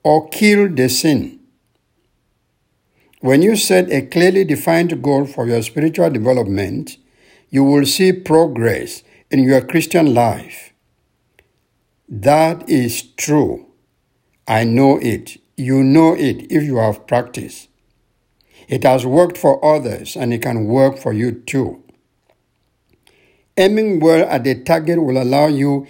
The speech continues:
hit it, but if you don't concentrate well, you miss to destroy the sin.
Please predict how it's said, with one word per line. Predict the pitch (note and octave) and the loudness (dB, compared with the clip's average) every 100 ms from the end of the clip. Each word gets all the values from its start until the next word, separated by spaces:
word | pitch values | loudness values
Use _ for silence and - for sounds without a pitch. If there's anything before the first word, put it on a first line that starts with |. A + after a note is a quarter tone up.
| - | -18
hit | - - F3+ F3 | -20 -2 0 0
it, | E3+ A#2 - - _ _ _ _ - | -2 -4 -8 -20 _ _ _ _ -8
but | A#2 A#2 | -2 0
if | - A2 | -2 -6
you | A#2 A#2+ | -4 -4
don't | A2 E3+ F#3+ G3+ - - | 0 2 2 0 -6 -6
concentrate | - B2+ A#2 A2+ D3 C#3+ | -4 -2 -4 -2 -2 0
well, | G#2 A2 G#2+ B2+ - _ _ _ _ | -4 -4 -2 -4 -8 _ _ _ _
you | - B2 A#2 | -8 -4 -2
miss | A#2+ C#3+ C#3+ | 2 2 2
to | - B2+ | -2 -8
destroy | G#2 G#2 - - B2+ A#2+ | -6 -6 -6 -2 0 0
the | A2+ F#2 | -2 -4
sin. | - A#2+ F2+ - | -4 -4 -6 -12